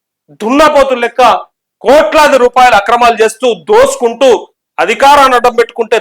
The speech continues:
నాయకులేమో ఇట్లయితారు, ఇట్లయితారు. ఇగో, ఈ దేశంలో ఉంటున్న సామాన్యుల పరిస్థితి ఏమో గిట్లుంటది.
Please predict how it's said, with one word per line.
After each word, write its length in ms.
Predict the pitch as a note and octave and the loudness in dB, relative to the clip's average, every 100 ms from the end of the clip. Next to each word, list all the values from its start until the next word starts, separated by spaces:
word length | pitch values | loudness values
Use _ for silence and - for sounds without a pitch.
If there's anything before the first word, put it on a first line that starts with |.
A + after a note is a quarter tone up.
| F3+ | 0
నాయకులేమో 540 | G#3 A3 A3+ G#3+ A#3 D#4 | 0 0 -2 -2 0 -2
ఇట్లయితారు, 460 | B3+ C#4 A#3+ F#3+ D3+ - _ _ _ - | -2 -4 -2 -4 -8 -14 _ _ _ -18
ఇట్లయితారు. 480 | G3+ C4+ A#3 - A#2+ - _ _ _ _ _ - | -6 -2 -2 -4 -12 -18 _ _ _ _ _ -4
ఇగో, 140 | A3+ G#3 - - _ _ _ _ - | 0 0 -2 -12 _ _ _ _ -10
ఈ 40 | C4+ A#3+ | -6 0
దేశంలో 380 | D4 D4+ D#4 D4+ D4 | 0 2 2 2 0
ఉంటున్న 180 | D4 C4+ B3+ | -2 -2 0
సామాన్యుల 520 | C4+ C#4 C4+ C4+ B3+ B3+ | 2 2 0 0 -2 -2
పరిస్థితి 300 | B3 C4 B3 | -2 -2 0
ఏమో 120 | A#3 D4+ | 0 0
గిట్లుంటది. 440 | D4+ B3+ A3+ C#3+ | -2 -4 -4 -6